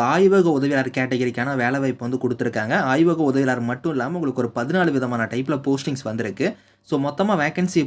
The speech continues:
பொறுத்த வரைக்கும் ஆயிரத்தி முன்னூத்தி எழுபதுக்கு மேல வந்து வேக்கன்சி வந்து இருக்கு. So, கல்வி தகுதினா, நீங்க குறைந்தபட்சம் டென்த் பாஸ் பண்ணதுலேருந்து இங்க டிகிரி வரைக்குமே வந்து அப்ளை பண்ணிக்கலாம். சேலரின்னு பொறுத்த வரைக்கும் முப்பத்தஞ்சாயிரத்தி நானூறுல இருந்து ஒரு லட்சத்தி பன்னெண்டாயிரத்தி நானூறு வந்து உங்களுக்கான சேலரியா இருக்கும். போஸ்டிங் தகுந்த மாதிரி சேலரியுமே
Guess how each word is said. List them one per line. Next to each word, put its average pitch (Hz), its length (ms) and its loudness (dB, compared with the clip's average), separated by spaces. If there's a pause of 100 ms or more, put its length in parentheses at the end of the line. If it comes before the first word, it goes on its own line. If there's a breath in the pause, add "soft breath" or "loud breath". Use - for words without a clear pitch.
பொறுத்த 123 220 0
வரைக்கும் 117 300 -2
ஆயிரத்தி 160 400 2
முன்னூத்தி 151 340 0
எழுபதுக்கு 139 440 2
மேல 117 160 0
வந்து 120 160 -2
வேக்கன்சி 131 360 -6
வந்து 117 180 -2
இருக்கு. 107 240 -2 (380 loud breath)
So, 165 140 -2
கல்வி 214 260 0 (100)
தகுதினா, 175 420 -2
நீங்க 147 220 -4
குறைந்தபட்சம் 160 600 -4
டென்த் 165 280 -6 (100)
பாஸ் 135 260 -6
பண்ணதுலேருந்து 127 440 -4
இங்க 117 100 -2 (100)
டிகிரி 160 300 2
வரைக்குமே 127 380 -4
வந்து 107 160 -6
அப்ளை 117 300 -4
பண்ணிக்கலாம். 107 400 -6 (120)
சேலரின்னு 135 520 -2
பொறுத்த 131 240 -4
வரைக்கும் 143 300 -4
முப்பத்தஞ்சாயிரத்தி 139 760 -4
நானூறுல 120 420 -4
இருந்து 107 200 -4 (400 soft breath)
ஒரு 131 200 -2
லட்சத்தி 190 340 0
பன்னெண்டாயிரத்தி 131 460 0
நானூறு 117 260 -2
வந்து 143 140 -2
உங்களுக்கான 120 400 -2
சேலரியா 123 400 0
இருக்கும். 190 320 -4
போஸ்டிங் 190 300 -2
தகுந்த 139 180 -4
மாதிரி 196 180 -4
சேலரியுமே 139 460 -2